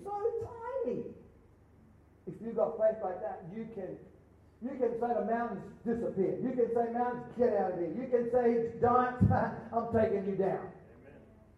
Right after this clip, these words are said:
Speaker 1: You don't need much. God isn't requiring you to have everything together. "Well, I gotta understand. How, how is this gonna work?" You, listen, it's not gonna work the way you think it's gonna work anyway.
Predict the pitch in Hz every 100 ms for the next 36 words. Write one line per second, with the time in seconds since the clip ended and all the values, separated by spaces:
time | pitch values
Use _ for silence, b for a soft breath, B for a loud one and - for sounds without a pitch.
0 | - - - - - - - - _ -
1 | _ 151 165 180 180 180 175 151 170 -
2 | - - - - - - - - - -
3 | - - 196 196 202 202 170 - 185 214
4 | 214 208 190 185 196 185 - - 226 214
5 | - 226 233 226 - - 208 208 220 240
6 | - - - - 247 233 226 240 240 240
7 | 233 226 233 247 254 - - 233 240 254
8 | 262 202 247 254 247 247 247 233 247 269
9 | 254 - - 269 311 - 269 277 247 240
10 | 269 269 269 240 247 247 247 233 233 247
11 | 262 254 247 - 247 247 262 269 277 269
12 | 202